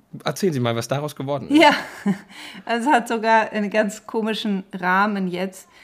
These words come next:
Speaker 2: Ich glaube, wir hatten am Ende der letzten, äh, Sendung gesagt, dass wir eine Sommerpause machen und dass ich auf dem Absprung war, na, für zwei Monate Jerusalem, auf die ich mich riesig gefreut hatte. Ich hatte vor,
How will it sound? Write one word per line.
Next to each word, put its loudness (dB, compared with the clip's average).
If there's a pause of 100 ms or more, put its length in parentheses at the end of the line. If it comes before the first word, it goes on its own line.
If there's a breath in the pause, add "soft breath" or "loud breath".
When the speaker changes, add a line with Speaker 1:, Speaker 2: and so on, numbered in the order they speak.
(500 soft breath)
Speaker 2:
Ich -4
glaube, 6
wir 8
hatten 4
am 2
Ende 2
der 2
letzten, 0
äh, 0 (120)
Sendung 0
gesagt, 4
dass -4
wir -2
eine -2
Sommerpause 0
machen -2
und -4
dass -2
ich -6 (240 loud breath)
auf 2
dem -4
Absprung 4
war, 4
na, 2
für 2
zwei 4
Monate 2
Jerusalem, 2
auf -4
die -6
ich -2
mich -4
riesig 2
gefreut 2
hatte. 0 (380 loud breath)
Ich -4
hatte 4
vor, 2